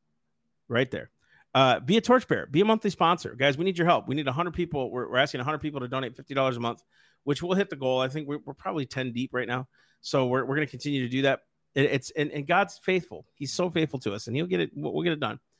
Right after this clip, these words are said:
And, and, and God will keep opening up doors. So guys, keep, keep looking for these podcasts. We love doing the content. Um, and we'll see you this Friday.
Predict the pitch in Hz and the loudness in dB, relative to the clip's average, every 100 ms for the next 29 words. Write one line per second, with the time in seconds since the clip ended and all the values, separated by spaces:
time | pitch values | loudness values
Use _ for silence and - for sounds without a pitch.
0 | _ _ - 123 104 127 113 120 123 139 | _ _ -6 -6 -2 -4 -4 -4 4 6
1 | 139 143 131 127 117 131 127 117 - 135 | 6 2 0 2 0 4 2 2 -2 0
2 | 127 143 135 - 175 - 185 175 170 151 | 4 4 4 0 -4 -2 -4 -2 -2 -2
3 | 127 - 151 160 160 151 127 123 151 151 | -6 0 2 4 2 0 -2 4 4 4
4 | 143 127 131 135 131 - _ _ _ _ | 2 2 2 2 0 -4 _ _ _ _
5 | - 113 110 - 120 139 - 151 151 151 | 0 2 0 -2 2 2 2 2 2 2
6 | - 147 - - 139 143 107 | -2 -6 -4 0 4 4 0